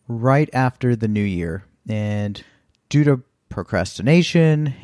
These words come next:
and probably a little bit of fear, it has taken, it's about a month overdue. And the fear wasn't necessarily the fear of putting something out there. I've done that before in the past.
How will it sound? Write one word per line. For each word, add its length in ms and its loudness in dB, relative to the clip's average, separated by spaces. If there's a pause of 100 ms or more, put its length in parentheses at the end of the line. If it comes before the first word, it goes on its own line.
and 200 -6
probably 480 0
a 80 6
little 280 4
bit 140 2
of 120 0
fear, 500 0 (680)
it 200 -2
has 180 -6
taken, 680 -2 (420)
it's 300 -6
about 240 2
a 40 2
month 360 0
overdue. 600 0 (520)
And 320 -2 (160)
the 360 -6
fear 300 0
wasn't 280 2
necessarily 480 2
the 120 0
fear 400 0
of 140 -2
putting 240 -2
something 380 -6
out 260 -2
there. 220 2
I've 160 0
done 180 4
that 420 -2
before 380 0
in 80 -2
the 80 -6
past. 500 -4